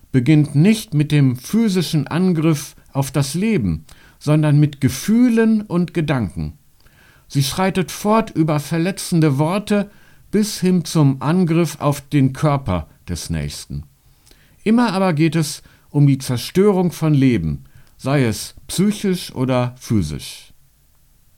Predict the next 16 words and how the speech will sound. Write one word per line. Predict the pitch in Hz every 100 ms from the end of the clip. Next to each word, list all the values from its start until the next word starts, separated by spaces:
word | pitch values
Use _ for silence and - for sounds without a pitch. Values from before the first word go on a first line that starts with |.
| _ _ _ - _ _ _ _ _
Sünde | 175 233 247
besteht | 175 - 196 190 190
demnach | 180 180 165 135
nicht | 196 233 -
nur | 180
in | 135 139
der | 113 -
Tat, | 143 151 196 226 - - - -
sondern | - 160 170 170
sie | 151 147
hat | 143 -
immer | 208 233 220 -
auch | 160 147 -
eine | 156 156 135
geistige | 160 196 202 - 104 95 82 -
Dimension. | 87 82 80 80 73 67